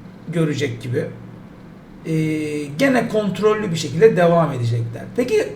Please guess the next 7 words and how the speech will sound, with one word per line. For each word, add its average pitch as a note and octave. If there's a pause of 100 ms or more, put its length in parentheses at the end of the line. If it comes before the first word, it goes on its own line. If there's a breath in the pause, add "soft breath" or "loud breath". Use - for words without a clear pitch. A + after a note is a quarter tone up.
olan D4+
kim F#3+
olacak? C3+ (680 loud breath)
Olan A3+
gene A3+
size E3
olacak. B2+